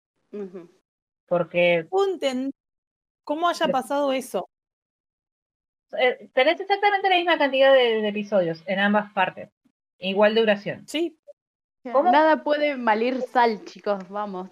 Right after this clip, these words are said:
Speaker 1: <laughs>
Speaker 3: Pero son
Speaker 2: Pero
Speaker 3: los,
Speaker 2: pará.
Speaker 3: la misma can-, es la misma cantidad de, de, de capítulos. La duración
Speaker 1: Sí.
Speaker 3: es prácticamente la misma.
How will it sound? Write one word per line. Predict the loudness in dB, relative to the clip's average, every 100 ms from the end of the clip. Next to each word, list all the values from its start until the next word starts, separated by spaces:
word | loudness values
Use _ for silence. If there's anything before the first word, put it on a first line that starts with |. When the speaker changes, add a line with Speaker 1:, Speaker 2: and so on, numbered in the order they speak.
| -16
Speaker 1:
<laughs> | -6 -4 0 0 2 -4 -4 -4 -4 -2 -10 -2 -2 0 -4 -6 _ _ -20 -20 _ -20 -8
Speaker 3:
Pero | -6 -6 -14 -14 0
son | 0 0 0
Speaker 2:
Pero | 4 4
Speaker 3:
los, | 4
Speaker 2:
pará. | 4 4
Speaker 3:
la | 2
misma | 2 2 2
can-, | 0 -2 -8 _ _ _ _ _ _ _ _ -10
es | -4
la | -4
misma | -4 -4 -6 -4
cantidad | -4 0 2 4
de, | 4 0 0
de, | -2 -2 -4 -6
de | -8 -4
capítulos. | -4 -6 -10 -18 -20 _ _ _ _ 0
La | 2 2
duración | 2 -2 0 -2
Speaker 1:
Sí. | -2
Speaker 3:
es | -2
prácticamente | -4 -4 -4 -6 -6 -2 -2
la | -2 -4
misma. | -4 -6 -10 -12